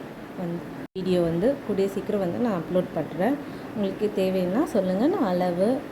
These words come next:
என்னென்னன்றதை நான் உங்களுக்கு கீழே கமெண்ட்டில் சொல்கிறேன். தேவைப்படுறவங்க கமெண்ட் பண்ணுங்கள்,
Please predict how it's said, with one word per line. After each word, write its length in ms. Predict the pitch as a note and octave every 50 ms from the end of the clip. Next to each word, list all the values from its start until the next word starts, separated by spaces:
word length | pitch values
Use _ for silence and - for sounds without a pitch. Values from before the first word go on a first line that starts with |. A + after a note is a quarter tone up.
| - F#3
என்னென்னன்றதை 640 | F3 F3+ F3+ F3+ F3 F3+ F#3 F#3 F3 E3+ E3 F#3 C4+ D#4+
நான் 120 | D#4 A#3 F#3+
உங்களுக்கு 300 | F3 E3 E3+ - B3+ C4+ C4+ -
கீழே 200 | G3 F3 E3 G#3 - A3
கமெண்ட்டில் 460 | F3+ E3+ E3+ E3 E3 F3 F3 E3+ - -
சொல்கிறேன். 340 | D#3+ D#3+ - E3 D#3 D3 - - - - - - - -
தேவைப்படுறவங்க 680 | A3 G#3 G#3+ G#3+ G#3+ E3 D#3 C3 - E3+ D#3+ F#3 C#4 D4 -
கமெண்ட் 260 | G#3+ E3+ D#3 D#3+ - -
பண்ணுங்கள், 400 | E3+ D3+ D#3 D#3 D#3+ D#3 D3+ -